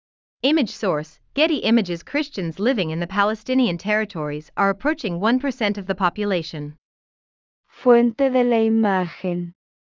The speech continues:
Speaker 2: Getty Images. Los cristianos que habitan los territorios palestinos se acercan al uno por ciento de la población.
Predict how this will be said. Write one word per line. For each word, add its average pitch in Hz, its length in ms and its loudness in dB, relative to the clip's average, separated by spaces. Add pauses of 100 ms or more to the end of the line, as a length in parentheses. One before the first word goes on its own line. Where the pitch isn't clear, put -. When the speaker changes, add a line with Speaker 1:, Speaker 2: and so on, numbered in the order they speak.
(140)
Speaker 2:
Getty 247 440 4
Images. 226 580 0
Los 214 280 -2
cristianos 226 1000 0
que 226 200 2
habitan 214 640 2
los 233 220 0
territorios 214 1040 2
palestinos 220 1000 0
se 254 160 0
acercan 233 800 0
al 233 220 2
uno 226 440 2
por 208 220 -2
ciento 220 640 0
de 220 140 2
la 214 180 4
población. 196 1120 -2